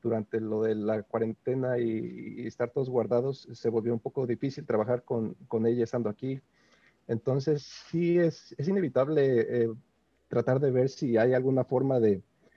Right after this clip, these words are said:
de reducir los costos, costos y mejorar tal vez el, el, eh, la forma de vida que, eh, aquí es, es, es limitada por, definitivamente por, por el costo. El, ya si quieres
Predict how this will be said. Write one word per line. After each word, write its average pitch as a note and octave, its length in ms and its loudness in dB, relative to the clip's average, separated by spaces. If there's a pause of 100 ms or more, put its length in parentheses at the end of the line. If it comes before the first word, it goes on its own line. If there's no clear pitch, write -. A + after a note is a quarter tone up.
(260)
de A2+ 440 6
reducir A2+ 320 2
los C3+ 100 0
costos, D3 440 -2
costos - 380 -4
y B2+ 40 0
mejorar A2+ 640 2
tal D#3 140 0
vez D3+ 160 -2
el, D3+ 240 -4
el, A2 400 -2 (880)
eh, A#2+ 300 0
la B2+ 140 -2
forma C#3+ 260 0
de C#3 100 2
vida B2+ 380 -2 (100)
que, G#2+ 440 -4 (120)
eh, G#2+ 460 -4 (320)
aquí C3+ 300 -6
es, C3+ 240 -8
es, C3 220 -10
es C#3+ 180 -6
limitada C3+ 420 0
por, - 580 -4
definitivamente B2 640 -8
por, A2 260 -6
por A#2 180 0
el G#2 80 -6
costo. B2 340 -8 (720)
El, A2+ 580 0
ya B2+ 160 4
si C3 140 -2
quieres C3 260 0